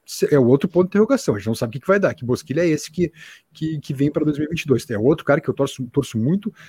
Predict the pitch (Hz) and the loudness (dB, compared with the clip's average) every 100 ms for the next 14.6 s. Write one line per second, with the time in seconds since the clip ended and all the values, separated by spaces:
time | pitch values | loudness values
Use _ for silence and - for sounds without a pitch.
0 | _ - 156 135 120 123 120 107 160 208 | _ -2 0 2 2 2 2 4 4 2
1 | 120 151 208 _ - - 110 101 - - | 2 0 -2 _ -20 -14 -8 -8 -4 0
2 | 147 139 117 139 170 202 - _ _ - | 0 0 -2 0 0 0 -4 _ _ -2
3 | 175 - 170 - 160 143 156 - 165 170 | 0 4 2 4 2 4 2 4 2 2
4 | 202 - 185 196 147 131 - 135 120 - | 0 0 0 0 0 0 0 -4 -4 0
5 | 139 - 160 175 165 143 107 175 - 214 | 0 2 0 0 0 -2 -2 -4 -2 -4
6 | - 180 190 233 185 208 233 233 226 117 | -2 -2 0 -4 -6 -2 0 2 2 0
7 | - - - - - - 330 330 359 349 | -2 -18 -20 -20 -20 -4 0 4 4 6
8 | 359 370 359 - 226 151 120 156 135 - | 4 6 6 6 4 4 4 2 2 2
9 | 135 160 - 113 _ _ - 135 143 185 | 2 2 0 -4 _ _ -4 0 4 2
10 | 120 - 160 117 - 135 135 156 220 214 | 2 -2 -2 -2 -4 -4 -4 -2 0 -2
11 | - 262 - 220 135 95 98 110 - - | -2 -4 2 2 2 -2 -4 -6 -8 -20
12 | _ - 123 127 117 107 117 170 220 247 | _ -12 -4 0 0 0 -4 -4 -4 -2
13 | 185 147 170 - 175 - - 277 233 160 | 0 2 0 -2 -8 -2 4 6 8 6
14 | 165 - - 196 220 | 4 0 0 2 2